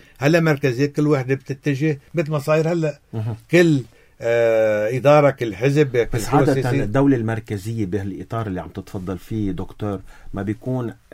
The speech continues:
Speaker 2: بيكون نظام البلد ح-، حكم، آه، يعني، حكم يا ملكي، يا، يا، يا أميري، يا، يا شخص، ال-، يعني، بيكون هو حاكم الدولة، يعني.
Speaker 1: يعني، ه-، هلأ برجع بنحكي
Speaker 2: هون ت-،
Speaker 1: مثل
Speaker 2: بيكون عندك دولة مركزية.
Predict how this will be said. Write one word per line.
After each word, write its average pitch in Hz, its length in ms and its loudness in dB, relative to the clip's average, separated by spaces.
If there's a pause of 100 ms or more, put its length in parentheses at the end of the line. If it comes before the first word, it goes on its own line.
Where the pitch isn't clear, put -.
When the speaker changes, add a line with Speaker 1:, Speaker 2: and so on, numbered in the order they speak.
(180)
Speaker 2:
بيكون 120 420 -2
نظام 131 320 0
البلد 127 400 -4
ح-، - 200 -18
حكم، 120 580 -2
آه، 104 300 -4 (500)
يعني، 101 240 -6
حكم 110 400 -4
يا 107 720 2 (260)
ملكي، 127 960 0
يا، 101 640 0 (400)
يا، 110 380 4
يا 123 300 0
أميري، 135 720 8
يا، 120 680 6
يا 117 140 0
شخص، - 400 -10
ال-، 160 280 2
يعني، 156 320 2
بيكون 147 300 -2
هو 214 180 -2
حاكم 180 360 -2
الدولة، 180 380 -2
يعني. 82 260 -6 (120)
Speaker 1:
يعني، 110 240 0
ه-، 113 200 -2
هلأ 143 260 2
برجع 135 280 0
بنحكي 117 300 0
Speaker 2:
هون 185 220 6
ت-، 170 60 4
Speaker 1:
مثل 160 80 4
Speaker 2:
بيكون 147 320 4
عندك 143 260 4
دولة 139 320 6
مركزية. 123 480 0